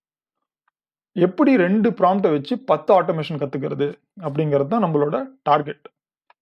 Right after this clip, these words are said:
இப்போ அதுக்கு தான் நம்ம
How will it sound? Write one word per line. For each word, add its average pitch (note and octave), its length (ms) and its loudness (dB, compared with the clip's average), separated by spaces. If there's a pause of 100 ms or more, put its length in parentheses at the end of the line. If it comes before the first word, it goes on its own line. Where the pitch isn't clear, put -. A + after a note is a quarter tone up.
(520)
இப்போ C#3 280 -6 (960)
அதுக்கு F3+ 320 2
தான் F#3+ 140 2
நம்ம D#3+ 420 -2